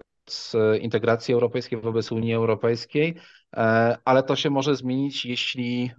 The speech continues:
e, do koalicji rządowej wejdzie, e, wejdą,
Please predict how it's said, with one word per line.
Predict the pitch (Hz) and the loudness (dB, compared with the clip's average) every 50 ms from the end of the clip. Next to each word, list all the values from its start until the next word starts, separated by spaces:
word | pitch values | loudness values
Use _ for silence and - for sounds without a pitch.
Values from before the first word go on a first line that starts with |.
| - | -6
e, | - 117 110 110 110 110 110 113 113 110 | -2 0 2 4 4 4 4 4 2 0
do | 110 110 110 - 120 123 123 | -2 -4 0 2 4 4 4
koalicji | 123 - 123 117 117 117 113 - 120 110 | 4 4 4 4 2 2 -2 -6 -6 -4
rządowej | 120 113 110 120 113 113 113 113 107 98 | -2 0 0 0 2 2 2 0 0 -6
wejdzie, | - - - 113 110 110 110 110 110 107 107 110 113 113 113 110 110 110 110 110 - - | -10 -4 0 0 0 0 0 -4 -8 -10 -6 -2 0 2 4 4 2 0 -2 -4 -10 -8
e, | 120 117 113 107 | -6 -4 -2 2
wejdą, | 117 113 113 120 113 117 117 | 2 4 4 4 2 2 0